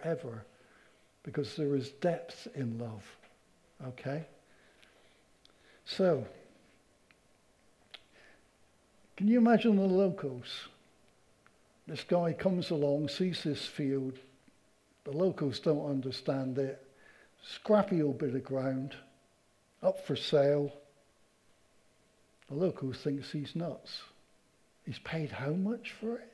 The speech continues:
And you can imagine them sniggering in the background.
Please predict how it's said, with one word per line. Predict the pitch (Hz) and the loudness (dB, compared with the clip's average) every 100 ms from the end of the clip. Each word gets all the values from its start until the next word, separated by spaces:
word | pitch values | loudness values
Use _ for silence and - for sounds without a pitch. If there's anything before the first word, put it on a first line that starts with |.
| _ _ _ _ _ _ _ _ _ - _ - | _ _ _ _ _ _ _ _ _ -20 _ -8
And | 143 185 170 | -8 -6 -6
you | |
can | 139 156 | -4 -2
imagine | 156 170 175 175 165 | 0 2 2 0 0
them | 160 151 127 - | 0 -2 -6 -10
sniggering | - - 190 202 196 190 208 196 | -4 4 6 8 8 6 6 2
in | 165 | 0
the | 147 | 0
background. | 165 156 - 170 185 170 | 2 0 0 0 0 -4